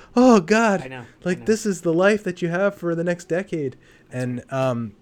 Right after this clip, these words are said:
Speaker 1: and, and I always tell these guys, like, appreciate what we're building here and what we have, because it is just, it, it could be so bad. Like, when you get in a culture or, or a work environment where you're surrounded by people that are miserable, it, you can't help but be unhappy.
Speaker 2: Totally,
Speaker 1: You know?
Speaker 2: totally. And so much of that is in society right now.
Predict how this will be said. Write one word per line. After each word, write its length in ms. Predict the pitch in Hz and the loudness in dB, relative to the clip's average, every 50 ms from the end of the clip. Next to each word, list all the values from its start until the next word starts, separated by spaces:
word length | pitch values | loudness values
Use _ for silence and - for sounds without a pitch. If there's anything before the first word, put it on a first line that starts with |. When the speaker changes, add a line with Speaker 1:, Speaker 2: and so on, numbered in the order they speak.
| _ _ | _ _
Speaker 1:
and, 240 | - 131 131 123 117 - | -8 -8 -8 -8 -8 -6
and 100 | 135 131 | -4 -2
I 100 | 127 123 | 0 0
always 300 | 123 135 143 143 131 120 113 - _ | 0 0 0 0 -2 -4 -8 -14 _
tell 220 | - - 135 135 127 | -8 -4 -4 -4 -2
these 220 | 131 143 151 143 | -2 -4 -4 -4
guys, 200 | - 123 113 107 | -4 -6 -6 -6
like, 140 | 110 98 - | -6 -8 -8
appreciate 540 | 104 - - - 160 165 147 - 147 131 120 | -10 -8 -6 -2 -2 -2 -2 -2 -4 -4 -4
what 140 | 120 110 104 | -4 -6 -8
we're 100 | 107 101 | -10 -10
building 400 | 92 107 113 117 123 120 110 107 | -10 -10 -10 -8 -8 -10 -12 -12
here 100 | 110 107 | -12 -12
and 60 | 107 | -14
what 100 | 107 95 | -14 -16
we 100 | 98 101 | -16 -16
have, 360 | 98 - 127 127 123 120 107 95 | -14 -12 -10 -10 -10 -10 -12 -14
because 540 | 107 104 98 - 117 110 110 107 101 101 - - - - - - _ _ | -16 -18 -16 -14 -12 -12 -12 -12 -14 -16 -20 -20 -20 -20 -20 -20 _ _
it 160 | - 139 143 | -8 -6 -4
is 240 | 156 139 117 101 95 | -4 -6 -6 -8 -10
just, 320 | - 117 104 90 - - _ _ | -10 -10 -10 -10 -10 -14 _ _
it, 220 | 123 127 117 - | -12 -12 -10 -10
it 80 | 120 117 | -10 -10
could 100 | - 127 | -10 -10
be 80 | 113 110 | -10 -10
so 440 | - - - 139 127 123 120 113 | -10 -8 -8 -6 -6 -4 -4 -6
bad. 380 | 104 101 104 110 110 104 101 92 | -8 -8 -8 -8 -6 -8 -8 -10
Like, 220 | 90 90 95 90 | -12 -14 -14 -14
when 100 | 110 107 | -12 -12
you 80 | 104 104 | -12 -10
get 160 | 101 117 107 | -10 -10 -10
in 80 | 101 104 | -10 -12
a 80 | 98 | -14
culture 540 | 90 - - - 110 110 - - 107 101 101 | -14 -16 -12 -10 -10 -10 -10 -10 -10 -10 -8
or, 320 | 98 98 98 92 92 - - _ - | -8 -10 -10 -12 -14 -16 -20 _ -16
or 160 | 110 101 98 | -14 -12 -10
a 80 | 95 | -10
work 300 | 95 95 104 110 110 - | -10 -10 -10 -10 -10 -10
environment 460 | 110 101 95 98 101 98 98 101 98 92 | -12 -12 -10 -10 -10 -10 -10 -10 -12 -10
where 100 | 98 98 | -12 -12
you're 80 | 92 | -12
surrounded 480 | 87 - 95 95 101 104 110 110 107 92 | -12 -12 -12 -10 -10 -10 -10 -10 -10 -12
by 80 | 92 | -14
people 340 | - - - 110 113 104 101 | -16 -16 -16 -16 -14 -14 -16
that 100 | 92 90 92 | -18 -18 -20
are 60 | 92 | -20
miserable, 600 | 92 92 98 107 113 110 104 87 85 87 87 90 | -20 -18 -18 -16 -16 -16 -18 -20 -20 -20 -20 -20
it, 160 | 92 95 95 | -20 -20 -20
you 80 | 101 101 | -20 -20
can't 240 | - - - 123 117 | -18 -16 -16 -16 -16
help 260 | - - 113 127 - | -16 -18 -18 -18 -18
but 120 | - 87 - | -18 -20 -20
be 80 | - | -20
unhappy. 480 | - - 90 - _ _ _ _ 98 98 _ - - | -20 -20 -20 -20 _ _ _ _ -20 -20 _ -20 -20
Speaker 2:
Totally, 400 | - 120 117 110 107 107 107 _ - | -20 -20 -20 -20 -20 -20 -20 _ -20
Speaker 1:
You 100 | - - | -18 -16
know? 40 | |
Speaker 2:
totally. 300 | - 139 135 131 123 120 | -16 -14 -14 -14 -14 -16
And 120 | 123 139 131 | -16 -18 -18
so 220 | - - - 185 | -16 -16 -14 -14
much 220 | 180 180 175 170 170 | -12 -12 -12 -12 -12
of 80 | 160 | -12
that 100 | 143 127 | -14 -14
is 160 | 123 127 120 | -14 -16 -18
in 80 | 127 127 | -18 -18
society 540 | 120 123 120 - - 127 117 131 143 151 147 | -18 -18 -20 -18 -18 -18 -16 -14 -14 -14 -12
right 180 | 131 123 110 90 | -12 -14 -14 -16
now. 220 | 95 85 - - | -20 -20 -20 -20